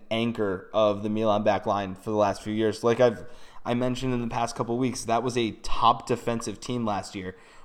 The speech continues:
One of the top four, I think, defenses in all of Italy last season. And it wasn't because of Matteo Musacchio. Uh, Romagnoli very much carried him. And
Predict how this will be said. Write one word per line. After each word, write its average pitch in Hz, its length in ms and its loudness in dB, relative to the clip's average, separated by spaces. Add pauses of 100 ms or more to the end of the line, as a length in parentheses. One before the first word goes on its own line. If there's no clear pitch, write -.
(100)
One 120 160 0
of 117 140 -2
the 113 100 -6
top - 600 2
four, 156 520 6
I 170 80 -4
think, 170 340 -6
defenses 139 580 -2
in 117 80 -2
all 113 260 2
of 117 80 -2
Italy 143 420 -2 (120)
last 139 260 -2
season. 160 340 -4 (580)
And 117 520 0
it 113 100 0
wasn't 135 300 2
because 139 240 -2
of 143 60 0
Matteo 135 300 0
Musacchio. 101 640 -2 (460)
Uh, 101 440 -2 (520)
Romagnoli 127 720 4
very 123 280 2
much 120 260 2
carried 110 380 -2
him. 104 280 -2 (520)
And 107 540 -2